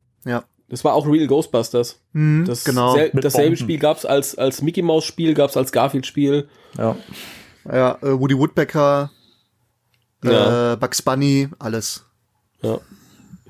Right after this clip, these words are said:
Speaker 2: Ich meine, nur eine andere Figur reingesetzt und es hat aber überhaupt nicht gepasst zu Ghostbusters. <laughs> Der konnte dann irgendwie nur auf den Boden schießen. Ach Gott.
Speaker 1: Das müsste man eigentlich auf die Spitze treiben.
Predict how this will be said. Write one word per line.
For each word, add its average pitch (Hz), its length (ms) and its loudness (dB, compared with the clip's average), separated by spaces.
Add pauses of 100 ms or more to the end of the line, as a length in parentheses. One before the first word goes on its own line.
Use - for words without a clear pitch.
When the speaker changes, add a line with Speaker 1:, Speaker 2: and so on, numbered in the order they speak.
(220)
Speaker 2:
Ich - 100 -10
meine, 113 220 2
nur 120 220 0
eine 131 120 -2
andere 127 200 2
Figur 135 320 2
reingesetzt 120 560 0
und 123 80 -2
es - 160 -4
hat 131 120 -6
aber 117 100 0
überhaupt 139 320 -2
nicht - 120 -6
gepasst - 360 -6
zu 123 100 0
Ghostbusters. 117 680 0 (440)
<laughs> - 440 -16
Der - 80 0
konnte 165 220 0
dann 147 60 2
irgendwie 147 180 4
nur 147 100 4
auf - 100 2
den 139 100 0
Boden 156 340 2
schießen. 170 500 -2 (520)
Ach 117 260 -2
Gott. - 280 -8 (560)
Speaker 1:
Das 135 160 -4
müsste 190 180 0
man 202 100 0
eigentlich 151 300 -2
auf 143 100 -2
die 131 100 -8
Spitze - 360 -4
treiben. 135 400 -2